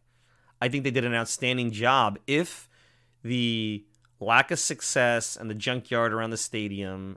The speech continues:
and, you know, Carlos Beltran talked about this in a Spanish interview a couple of weeks ago that was translated on Reddit,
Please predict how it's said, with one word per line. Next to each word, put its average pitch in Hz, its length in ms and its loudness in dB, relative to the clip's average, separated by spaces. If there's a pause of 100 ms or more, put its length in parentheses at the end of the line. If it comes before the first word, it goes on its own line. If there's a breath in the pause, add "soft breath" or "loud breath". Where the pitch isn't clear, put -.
(140)
and, 98 380 -8 (400)
you 107 60 -4
know, 101 140 -6 (200)
Carlos 120 260 -2
Beltran 113 400 -2
talked - 240 -4
about 104 220 -4
this 104 180 -8
in 98 60 -10
a - 20 -8
Spanish 104 460 -6
interview 92 260 -8
a 87 40 -12
couple 92 260 -10
of 90 80 -12
weeks 92 240 -12
ago 92 400 -8 (400 soft breath)
that 98 100 -6
was 98 140 -6
translated 107 540 -6
on 92 180 -8
Reddit, 101 320 -4